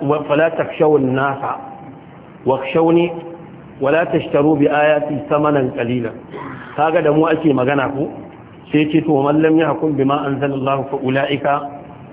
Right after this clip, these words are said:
humul kafirun." Da haka sai ya zama takadirin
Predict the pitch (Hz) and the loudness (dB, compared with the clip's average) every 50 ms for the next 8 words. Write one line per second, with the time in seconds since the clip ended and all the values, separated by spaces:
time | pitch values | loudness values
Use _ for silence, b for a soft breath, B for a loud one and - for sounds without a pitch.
0 | - - - 147 143 131 120 - - 135 139 135 - 110 104 - - - - - | -8 -4 -2 0 0 0 0 0 0 0 0 0 -4 -6 -10 -10 -12 -14 -16 -18
1 | - - - - 143 143 165 180 175 156 - 170 180 180 175 175 175 175 180 180 | -20 -20 -18 -6 0 0 0 2 0 -2 2 4 4 4 6 4 4 2 2 0
2 | 180 180 - - 135 131 147 156 156 143 123 - | 0 -2 -2 -2 -2 0 2 2 2 0 -2 -4